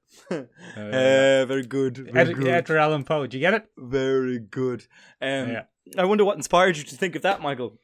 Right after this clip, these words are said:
Speaker 2: Well,
Speaker 1: Uh,
Speaker 2: we're
Speaker 1: it is a
Speaker 2: talking
Speaker 1: classic
Speaker 2: about,
Speaker 1: tale,
Speaker 2: uh,
Speaker 1: actually.
Speaker 2: we're talking about, uh, you know, horror, horror, uh, th-, things.
Speaker 1: And moronic elites doing things that really
Speaker 2: No,
Speaker 1: are
Speaker 2: no,
Speaker 1: against
Speaker 2: no,
Speaker 1: their
Speaker 2: no,
Speaker 1: best
Speaker 2: we're not
Speaker 1: interests.
Speaker 2: talking about that, Ben. This isn't a political podcast.
Speaker 1: It isn't, no, <laughs> it isn't. It isn't.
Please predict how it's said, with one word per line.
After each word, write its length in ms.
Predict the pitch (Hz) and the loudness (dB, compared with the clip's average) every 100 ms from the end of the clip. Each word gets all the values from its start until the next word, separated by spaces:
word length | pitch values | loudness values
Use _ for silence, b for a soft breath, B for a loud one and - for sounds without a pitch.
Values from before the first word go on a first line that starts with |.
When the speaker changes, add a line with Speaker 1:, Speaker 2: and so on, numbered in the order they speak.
| _ _ _ _ _ _ _ - | _ _ _ _ _ _ _ 0
Speaker 2:
Well, 160 | 233 | 4
Speaker 1:
Uh, 40 | 247 | 6
Speaker 2:
we're 40 | 214 | 6
Speaker 1:
it 20 | |
is 60 | |
a 40 | - | 6
Speaker 2:
talking 200 | 226 220 | 6 2
Speaker 1:
classic 100 | - | 2
Speaker 2:
about, 160 | 196 175 | 2 0
Speaker 1:
tale, 220 | 127 143 | 0 2
Speaker 2:
uh, 20 | |
Speaker 1:
actually. 340 | 160 147 147 151 | 2 0 -4 -6
Speaker 2:
we're 60 | |
talking 280 | 165 185 175 | -4 -6 -6
about, 260 | 156 156 151 | -4 -4 -4
uh, 460 | 147 143 135 135 135 | -4 -2 -2 -4 -6
you 120 | 156 | -8
know, 160 | 120 117 | -8 -4
horror, 440 | 131 123 120 104 - _ _ | -4 -2 -4 -8 -16 _ _
horror, 480 | 131 117 110 98 104 | -12 -10 -10 -12 -16
uh, 280 | 104 98 104 131 _ | -18 -16 -18 -20 _
th-, 140 | - 117 | -20 -10
things. 340 | 127 101 _ _ _ _ _ 123 | -8 -8 _ _ _ _ _ -6
Speaker 1:
And 120 | 127 | -2
moronic 420 | 127 127 139 127 | 0 0 0 -4
elites 480 | 131 120 135 139 - | -4 -4 -6 -10 -8
doing 320 | 135 123 123 | -6 -4 -6
things 260 | 127 123 120 | -10 -10 -8
that 120 | 117 | -6
really 140 | 117 | 4
Speaker 2:
No, 140 | 208 190 | 6 8
Speaker 1:
are 60 | |
Speaker 2:
no, 120 | 226 160 | 8 6
Speaker 1:
against 60 | 214 | 6
Speaker 2:
no, 120 | 240 | 6
Speaker 1:
their 80 | 269 | 6
Speaker 2:
no, 40 | 254 | 6
Speaker 1:
best 160 | 226 | 4
Speaker 2:
we're 60 | 240 | 4
not 80 | 240 | 0
Speaker 1:
interests. 80 | 254 240 214 | 2 2 2
Speaker 2:
talking 40 | 196 | 0
about 100 | 160 | 2
that, 200 | 170 165 | 0 0
Ben. 160 | 139 | -2
This 200 | 202 269 | -2 -2
isn't 220 | 285 285 | -2 0
a 60 | 285 | 0
political 400 | 277 202 165 160 | 2 2 2 2
podcast. 680 | 139 143 - 120 127 - - | 2 0 0 -4 -4 -10 -8
Speaker 1:
It 100 | 139 | 0
isn't, 200 | 175 156 | 0 0
no, 220 | 131 139 - | 0 0 0
<laughs> 60 | 160 | -4
it 180 | 127 | -2
isn't. 280 | 151 117 110 - - | -4 -8 -16 -18 -12
It 120 | 127 | -10
isn't. 320 | 127 120 110 | -10 -14 -18